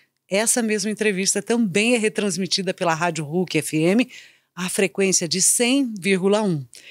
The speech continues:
Então, assim, olha, eu tô em todo lugar pra você me assistir, me acompanhar, ver os nossos entrevistados, tá bom? E é sempre um prazer muito grande poder tá aqui trabalhando, fazendo, é, as perguntas que você gostaria,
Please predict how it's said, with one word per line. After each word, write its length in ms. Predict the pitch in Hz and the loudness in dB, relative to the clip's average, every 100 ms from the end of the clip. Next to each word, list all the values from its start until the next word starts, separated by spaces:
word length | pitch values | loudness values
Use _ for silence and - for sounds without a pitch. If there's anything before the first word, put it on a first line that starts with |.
| - - | -16 -8
Então, 320 | 170 - 247 | -2 0 2
assim, 320 | 220 - 165 | 0 0 0
olha, 320 | 165 156 135 147 | 2 2 0 -6
eu 120 | 165 | -8
tô 200 | - 294 | -6 -4
em 100 | 277 | -2
todo 260 | 254 254 | -2 -2
lugar 380 | 214 151 156 175 | -2 -2 0 0
pra 100 | 185 | 0
você 320 | 160 165 - | 0 0 2
me 120 | 175 160 | 2 0
assistir, 640 | - - - - 170 175 | -2 -2 0 2 0 0
me 100 | 175 | -2
acompanhar, 1000 | 190 - 202 - 160 131 143 160 170 165 - - - _ | -4 -8 -8 -6 -6 -4 0 2 0 -2 -8 -20 -20 _
ver 220 | 156 247 | 2 4
os 140 | 233 | 4
nossos 420 | 180 208 190 190 175 | 4 4 4 2 0
entrevistados, 1040 | 175 175 151 147 - 147 160 170 170 175 | 0 0 0 0 0 2 2 0 0 -2
tá 100 | 147 | 0
bom? 320 | 147 190 285 226 - | 2 4 2 0 -2
E 60 | |
é 80 | 170 | 0
sempre 300 | 185 214 202 | 2 0 0
um 60 | 202 | -2
prazer 340 | 196 170 175 | 0 0 2
muito 260 | 190 269 247 | 4 2 2
grande 300 | 170 190 175 | 0 2 2
poder 280 | 185 165 175 | 0 0 0
tá 100 | 185 | -2
aqui 320 | 170 190 190 _ _ - - _ | -4 -6 -6 _ _ -16 -16 _
trabalhando, 680 | 202 196 175 170 185 196 185 | -2 0 2 4 4 2 0
fazendo, 540 | 190 165 185 196 185 - - - _ | -2 0 0 0 -2 -6 -20 -20 _
é, 400 | 185 185 185 185 - | 0 2 4 2 2
as 140 | 208 | 0
perguntas 480 | - 240 277 320 - | 2 2 2 2 0
que 80 | 294 | 0
você 260 | 320 339 | 0 0
gostaria, 680 | 320 330 339 311 262 254 | 0 0 0 0 0 0